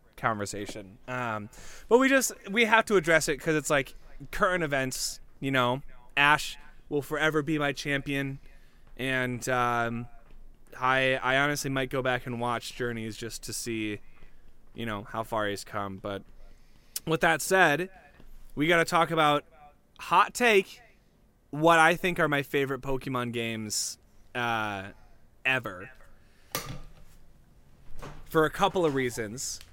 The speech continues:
Um, one, I think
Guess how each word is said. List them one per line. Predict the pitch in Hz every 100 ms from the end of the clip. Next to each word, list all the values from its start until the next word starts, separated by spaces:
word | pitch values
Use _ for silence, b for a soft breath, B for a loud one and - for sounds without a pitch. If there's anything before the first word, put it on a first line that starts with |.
| -
Um, | 135 135 131 127 123 120 123 123 - - - - - - - 131
one, | 175 220 160 139 160 - - - - - - - - - - - - - -
I | 139
think | 143 - 143 - -